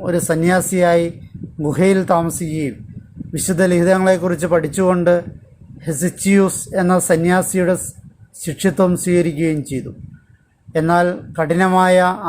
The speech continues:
ആശ്രമചര്യകളാൽ വിശുദ്ധൻ്റെ ആരോഗ്യം മോശമായതിനെ തുടർന്ന് അദ്ദേഹം അന്ത്യോക്യയിലേക്ക് തിരികെ വന്നു. അവിടെ വെച്ച് പുരോഹിത പട്ടം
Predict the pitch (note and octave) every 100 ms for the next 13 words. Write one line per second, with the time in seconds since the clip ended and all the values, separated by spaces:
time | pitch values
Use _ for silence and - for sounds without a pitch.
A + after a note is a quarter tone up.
0 | E3 E3+ F3+ F#3 F3+ F3 F3+ F3+ F3+ F3
1 | E3+ - - _ - D3 F#3 E3+ F3+ F3+
2 | E3+ F3+ F3+ F3+ F3 E3+ D3+ G3 F#3 F3+
3 | F3 F3+ F#3 E3+ D#3 D3+ A#2+ - _ _
4 | - D3 D3 F3 E3+ E3+ F3+ - D#3 D#3
5 | F3+ D#3 F#3 F3+ E3 E3 D#3 D#3+ E3 D3
6 | A#2+ G#2+ - - - - - - C#3+ E3
7 | F#3 F3+ F3+ F#3 F#3 - - D#3+ E3 E3+
8 | F#3 F3+ F#3 - G3